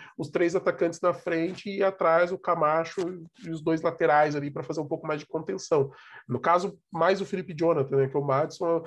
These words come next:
o, o Madison é muito curioso, né, porque o Madison, cara, quando ele dispara, cara, ninguém pega ele. O problema é ele disparar, né, porque ele não tá tendo muita oportunidade, principalmente contra times muito recuados. Então, mas é um cara, assim, que defensivamente é muito bom na bola aérea, ele é mais alto, é um cara que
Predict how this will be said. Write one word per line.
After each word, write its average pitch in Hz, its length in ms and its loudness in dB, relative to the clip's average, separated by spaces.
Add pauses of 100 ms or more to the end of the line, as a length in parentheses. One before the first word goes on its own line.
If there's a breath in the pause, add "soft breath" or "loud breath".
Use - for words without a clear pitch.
(220 loud breath)
o, 170 300 2
o - 20 4
Madison 202 440 2
é 196 60 6
muito 202 280 -6
curioso, 196 520 4
né, 160 120 2
porque 160 160 -4
o 156 80 -2
Madison, 180 420 0
cara, 170 300 2
quando 165 260 -6
ele 262 140 -4
dispara, 202 580 4
cara, 139 220 0
ninguém 180 280 -4
pega 156 320 4
ele. 120 240 -4 (280 loud breath)
O 135 100 -6
problema 160 380 2
é 180 60 8
ele 185 120 0
disparar, 190 520 2
né, 135 140 2
porque 135 200 -10
ele 143 80 -4
não 151 120 -8
tá 165 140 2
tendo 165 220 0
muita 160 220 -2
oportunidade, 151 760 0
principalmente 175 560 -4
contra 180 220 -4
times 170 260 -6
muito 175 200 -8
recuados. 160 580 0 (420 soft breath)
Então, 147 680 4
mas 156 300 2
é 165 60 8
um 165 100 2
cara, 165 300 4
assim, - 200 -4
que - 100 -12
defensivamente 175 800 0
é 196 40 2
muito 175 180 -8
bom 165 200 0
na 170 100 2
bola 160 240 4
aérea, 160 400 4
ele 147 100 0
é - 20 2
mais 151 300 -4
alto, 147 480 4
é - 20 -2
um 135 100 -8
cara 135 260 -2
que 135 200 -14